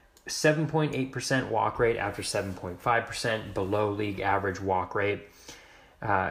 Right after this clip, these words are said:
last year, fifty-nine runs scored at a twelve percent runs per plate appearance,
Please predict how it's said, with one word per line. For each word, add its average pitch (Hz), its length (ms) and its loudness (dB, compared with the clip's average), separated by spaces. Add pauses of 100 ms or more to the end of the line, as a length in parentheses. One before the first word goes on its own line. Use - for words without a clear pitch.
last 127 400 4
year, 127 280 6
fifty-nine 135 640 2
runs 110 380 2
scored 120 720 0
at 107 200 2
a 107 160 -2
twelve 117 480 2
percent 107 480 -2
runs 98 260 0
per - 140 -8
plate 156 260 2
appearance, 139 540 0